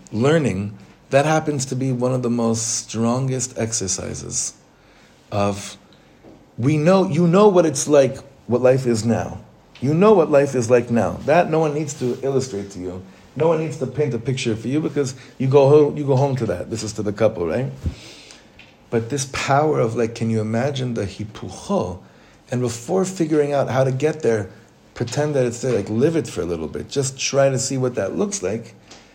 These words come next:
is part of the binyan of a yetziv world. It's not the answer.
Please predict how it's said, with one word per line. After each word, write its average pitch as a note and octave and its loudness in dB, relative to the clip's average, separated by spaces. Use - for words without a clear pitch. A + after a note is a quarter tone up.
is A#2+ 2
part D#3+ -2
of B2+ 2
the A2+ -4
binyan A2 -2
of G2 -8
a F#2+ -4
yetziv G2 -6
world. D#2 -10
It's A2+ -8
not F3 -6
the A2+ -4
answer. C3 -4